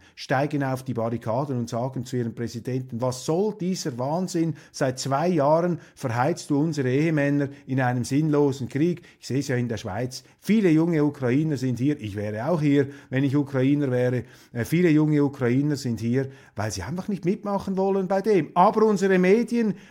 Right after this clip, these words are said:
nach wie vor mit gewissen jetzt, ähm, sagen wir einmal, Filmrissmomenten,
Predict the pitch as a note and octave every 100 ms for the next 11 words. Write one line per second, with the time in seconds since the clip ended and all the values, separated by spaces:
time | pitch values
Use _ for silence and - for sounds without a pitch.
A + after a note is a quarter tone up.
0 | - D3+ F#3+ A3+ G3+ F#3 F3 F#3 A3 G#3+
1 | - - E3 F#3 F#3+ F3+ D#3 G3+ A#3 -
2 | A3 G3 F#3 F3+ - - E3+ D#3 D3+ D#3+
3 | D3 - - - - - - C#3 F3 E3
4 | E3 D#3+ D#3 D#3 D#3 C#3+ C#3 C3 C3 -
5 | - - F3+ G#3+ G#3+ G3 G3+ G3 - -
6 | - _ E3 F3 F3 F3+ G3 G3 G#3+ G3+